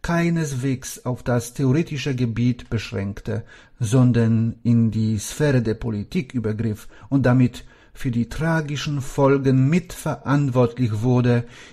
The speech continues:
die wir alle erlebten. Die Enzyklika Pius den Elften sprach im Weiteren darüber, auf welchen Wegen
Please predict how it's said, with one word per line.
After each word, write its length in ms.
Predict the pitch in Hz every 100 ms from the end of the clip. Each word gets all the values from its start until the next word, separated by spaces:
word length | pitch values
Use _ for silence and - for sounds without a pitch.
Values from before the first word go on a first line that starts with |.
| -
die 220 | 120 123
wir 300 | 110 120 - -
alle 240 | 147 127 90
erlebten. 640 | 98 92 - - 95 110 - _ _ _ _ _ _ _ _ _ 151
Die 80 |
Enzyklika 640 | 147 143 233 - 233 - 202
Pius 500 | - 180 190 170 -
den 180 | 135
Elften 680 | 131 135 117 - - - - - _ _
sprach 600 | - - 127 147 - -
im 300 | 147 135 120
Weiteren 480 | 165 202 139 123
darüber, 600 | 120 113 143 160 151 - -
auf 280 | 131 131
welchen 840 | 156 170 170 - 180 180 180 180 143
Wegen 560 | 165 127 110 92 87